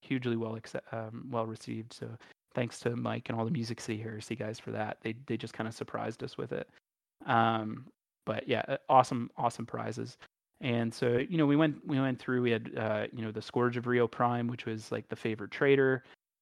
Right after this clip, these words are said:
And we had the Savior of Rio Prime, which was the favored loyalist. And then we had kind of best in show, which was, uh, you know, voted on by, by all the players. And,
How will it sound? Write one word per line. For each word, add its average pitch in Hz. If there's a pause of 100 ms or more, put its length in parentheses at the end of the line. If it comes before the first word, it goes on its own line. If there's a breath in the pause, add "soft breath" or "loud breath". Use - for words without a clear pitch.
And 110
we 110
had 110
the 104
Savior 151
of 127
Rio 123
Prime, 120
which 113
was 110
the -
favored 107
loyalist. 123 (1120)
And 120
then 117
we 120
had 113
kind 123
of 117
best 123
in 117
show, 120
which 117
was, 110 (140)
uh, 120
you 131
know, 113
voted 113
on 113
by, 113 (340 loud breath)
by 113
all 104
the -
players. 135 (680)
And, 110